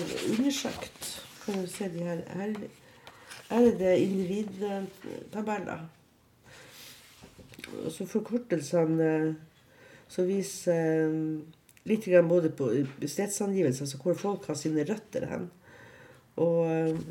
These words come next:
jeg ser så, om det var svensk, samisk, far og mor, og, eh, ja, er jo egentlig mer sånn, eh, familie på individnivå. Så her kommer du jo,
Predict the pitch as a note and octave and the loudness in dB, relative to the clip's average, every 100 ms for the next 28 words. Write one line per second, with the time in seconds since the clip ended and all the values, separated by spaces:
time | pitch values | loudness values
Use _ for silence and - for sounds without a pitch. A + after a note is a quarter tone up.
0 | - - - E3+ D#3 C3+ E3+ D3+ E3 E3 | -8 -8 -2 0 0 -2 -4 -2 -2 -2
1 | E3 - F#3+ F#3 - - F#3 E3+ C#3+ C#3 | -2 -2 -2 -4 -8 -4 -2 -2 -4 -8
2 | - G3 F#3+ F#3 E3+ F3 F3 D#3 D3+ D3+ | -8 -4 -2 0 2 0 0 -2 -2 -6
3 | - - - - - - - D#3+ D#3+ D#3 | -10 -20 -20 -20 -20 -16 -4 -2 0 0
4 | D#3 C#3+ A#2+ A#2 G2+ E2+ - - B2 A1 | -2 0 0 -2 -6 -8 -8 -8 -8 -8
5 | - - - - - - - - E3 D#3 | -10 -10 -12 -12 -12 -12 -10 0 4 4
6 | C#3 D3+ D3 C3+ C#3 C#3 B2 - G2+ G2 | 2 2 0 0 0 2 0 0 0 0
7 | F#2+ A2 C3+ - - - - - - - | 0 0 -2 -6 -14 -16 -16 -14 -14 -14
8 | - - - - - E3 F3 F3+ E3 E3+ | -16 -16 -16 -4 0 4 6 6 6 6
9 | E3 D#3+ E3+ - - - C3+ - D#3+ D#3 | 6 6 0 -8 -12 -8 -4 0 2 2
10 | D#3 E3+ E3 D3+ C#3 E3 F#3 G#3+ G#3+ B3+ | 0 0 2 2 2 0 0 0 4 4
11 | G3 C3+ | 4 4